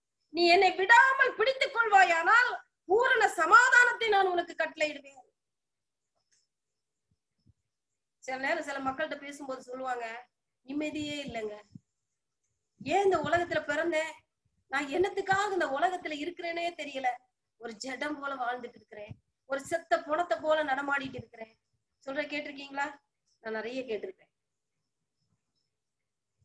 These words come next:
அன்பான தேவனுடைய பிள்ளைகளே, நீங்களும் நானும் இன்னைக்கு சமாதானத்தோட இருக்க வேண்டும் என்றால், உங்களுக்கு எனக்கு அந்த சமாதானம் கிடைக்க வேண்டும் என்றால், கடவுள் இந்த உலகத்தில் வைத்து தந்த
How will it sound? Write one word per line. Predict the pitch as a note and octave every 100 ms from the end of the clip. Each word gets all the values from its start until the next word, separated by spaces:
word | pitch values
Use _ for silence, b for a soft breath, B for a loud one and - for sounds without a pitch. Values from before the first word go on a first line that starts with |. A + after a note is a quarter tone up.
| _ _ _ - - _
அன்பான | G3+ C4 C#4 C#4
தேவனுடைய | C4+ C#4 C4+ C4
பிள்ளைகளே, | A#3+ A3+ A3
நீங்களும் | A3 C#4+ D4 C#4 B3+
நானும் | C4 D#4
இன்னைக்கு | D4 B3+ B3+ -
சமாதானத்தோட | A#3 D#4 D4+ D4 C#4+ C#4 C4
இருக்க | B3+ C#4+ C#4
வேண்டும் | B3+ A#3+
என்றால், | A3+ A3+ A3 A3 _ _ _ _ - _ -
உங்களுக்கு | C4 E4+ E4+ C#4+ D4+
எனக்கு | D#4 F4
அந்த | D#4+ D4
சமாதானம் | D4 C#4+ F4+ F4 E4+ D4+
கிடைக்க | D4+ F#4 E4
வேண்டும் | D#4 D4
என்றால், | C#4+ D4 C#4+ C#4+
கடவுள் | C#4+ F4+ F#4
இந்த | E4+ D#4+
உலகத்தில் | F4+ G4 F#4+ F4
வைத்து | E4 G4+ -
தந்த | - F#4 F4+